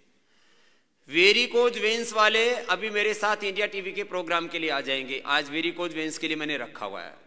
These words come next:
लंबे समय तक खड़े रहने से, किसी को वात का प्रकोप होने से, नसें सूज जाती हैं, फूल जाती हैं,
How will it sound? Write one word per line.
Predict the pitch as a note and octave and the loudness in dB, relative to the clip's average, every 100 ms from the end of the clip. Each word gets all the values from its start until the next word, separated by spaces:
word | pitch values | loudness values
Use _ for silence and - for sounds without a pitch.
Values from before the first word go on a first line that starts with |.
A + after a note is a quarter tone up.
| - | -10
लंबे | A#2+ C#3 C#3+ | -4 -2 -2
समय | C#3 C#3 | -4 -6
तक | C#3 C#3 | -6 -8
खड़े | - B2+ C3+ | -8 -6 -4
रहने | B2 B2+ C3 | -4 -6 -8
से, | C3 C3 | -10 -12
किसी | B2+ - C#3+ | -10 -12 -10
को | C#3 | -10
वात | B2 C3 C#3 | -4 -2 -2
का | - | -6
प्रकोप | C#3+ B2+ B2 C3+ C3 | -6 -6 -8 -10 -8
होने | A#2+ C3 C3 | -8 -8 -8
से, | C3+ B2 B2 B2 - - _ _ _ - - - _ _ _ _ _ _ C3+ | -8 -8 -10 -18 -20 -20 _ _ _ -20 -20 -20 _ _ _ _ _ _ -6
नसें | D#3 D#3 F3 | -2 0 -2
सूज | - F#3+ F3+ | -2 -4 -4
जाती | C#3+ B2+ | -6 -6
हैं, | C3 | -10
फूल | A#2+ D#3 D#3+ | -8 -6 -6
जाती | B2+ - G#2+ | -8 -12 -18
हैं, | F#2 | -20